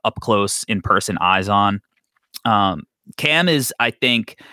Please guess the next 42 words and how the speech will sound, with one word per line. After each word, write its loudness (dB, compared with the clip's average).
in 2
a 4
really 2
weird 0
situation -2
on 2
a -2
Villanova 0
team 2
that 2
is, -6
uh, -2
just -8
doesn't 0
suit -2
his -2
strengths 0
as -10
far 2
as -2
spacing 0
and, -6
you 0
know, -2
goes -6
back -4
to -18
the -20
college 0
game 0
and -12
what -10
kind -10
of -14
defenses -2
and -10
the, -4
you -2
know, -6
how 0
teams -2
operate. 0